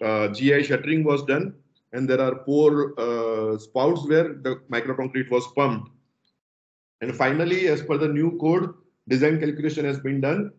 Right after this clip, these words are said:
and, uh, U wrap using carbon fiber has been installed to act as a shear reinforcement. The piles which in the same bridge got damaged, they were also been, uh, jacketed using a special,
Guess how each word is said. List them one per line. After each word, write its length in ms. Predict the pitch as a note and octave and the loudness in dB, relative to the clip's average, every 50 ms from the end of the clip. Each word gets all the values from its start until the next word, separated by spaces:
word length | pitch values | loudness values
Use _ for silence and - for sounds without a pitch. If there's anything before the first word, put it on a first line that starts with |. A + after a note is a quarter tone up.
| _ _ - - | _ _ -8 -4
and, 280 | B2 C3 C#3 C#3 C#3 | -4 -2 -2 -2 0
uh, 60 | C#3 C#3 | 0 0
U 400 | C3 C3+ C3 C#3+ D3 D#3 D#3+ D3 | 2 2 4 4 6 6 6 4
wrap 340 | C#3 C#3 D3+ D#3 D#3 - - - | 4 4 2 2 -2 -4 -10 -14
using 360 | - B2 C3+ C#3 C#3 D3+ D3 C3+ | -6 -2 0 0 2 0 0 0
carbon 320 | B2+ A#2+ C3 D3 D3 C#3+ | 0 0 0 0 -2 0
fiber 540 | - C3+ C#3 C#3 D#3 C#3+ A2+ C3 C3+ - - _ _ _ _ | 0 0 2 2 2 2 2 0 -2 -8 -16 _ _ _ _
has 120 | B2 B2 C3 | -4 -2 -2
been 220 | C3+ D#3 D3+ C#3+ | -2 -2 -2 -2
installed 560 | C#3 C#3 C#3+ C#3+ E3 D3+ D3 - - - - _ _ _ _ _ _ _ _ | -4 -6 -4 -2 0 2 2 0 0 -6 -14 _ _ _ _ _ _ _ _
to 160 | D3 D3 D3 C#3+ | 0 2 2 2
act 180 | D3 - - | 2 2 0
as 120 | C#3 C3+ C#3+ | 0 2 2
a 120 | D3 C#3 | 0 -2
shear 220 | C#3 C3 C3+ A#2 G#2 | 0 0 0 0 0
reinforcement. 580 | G2 G2 G2 - F#2 - - _ - - - - - _ _ _ _ _ _ _ _ _ _ _ _ _ - - - - - _ _ _ _ _ _ _ _ _ _ _ _ _ _ _ _ _ _ _ _ _ _ _ _ _ _ _ _ _ | -2 -6 -8 -8 -10 -12 -12 _ -20 -20 -20 -20 -20 _ _ _ _ _ _ _ _ _ _ _ _ _ -18 -18 -18 -20 -20 _ _ _ _ _ _ _ _ _ _ _ _ _ _ _ _ _ _ _ _ _ _ _ _ _ _ _ _ _
The 140 | G#2 G#2 - | -6 -4 -2
piles 440 | - - C3 D3+ F3+ G3 G3 - D#3+ | 2 2 4 4 4 2 0 -2 -2
which 240 | D#3+ F3+ E3 D#3+ E3+ | -4 -4 -4 -2 -2
in 100 | E3+ D#3+ | 0 4
the 120 | D#3+ E3+ | 4 4
same 320 | E3+ - E3 E3 E3+ E3 D#3 | 4 4 2 2 2 2 2
bridge 240 | D#3+ E3 D#3+ E3 | 2 2 2 2
got 200 | D3+ E3 D#3 D#3+ | 2 2 2 2
damaged, 520 | - C#3 C#3+ D3+ D#3+ D3+ B2 - - - - _ _ _ _ _ _ | 2 2 2 2 2 2 2 0 -2 -8 -20 _ _ _ _ _ _
they 160 | - B2 D3 | -4 0 2
were 120 | D3 D#3 D3+ | 2 4 4
also 340 | D3 C#3+ C#3+ C#3 D3+ E3+ E3 | 2 2 0 0 -2 -2 -2
been, 360 | D#3+ E3 D#3+ D#3+ D#3 D3+ D3 | 0 0 0 0 0 0 0
uh, 540 | C#3+ C#3+ C#3 C3+ C3+ C3 C3 C3+ C3 B2+ - | 0 0 0 -2 -2 -2 -2 -2 -4 -2 0
jacketed 680 | C3+ B2+ B2 - - - D#3+ D#3 D#3 - E3+ E3 D#3+ | 0 0 0 -4 -4 -4 -4 -2 -2 0 0 2 2
using 460 | D#3+ D#3 D3+ D3 D3 D3 D3+ D3+ D#3 | 2 2 2 0 0 -2 -2 0 0
a 120 | D3+ D3 | 0 0
special, 640 | C#3+ - - - D3 C3+ - - E3 D3+ - D3+ D3+ | -2 -6 -4 -2 -2 -2 0 2 2 2 2 2 -2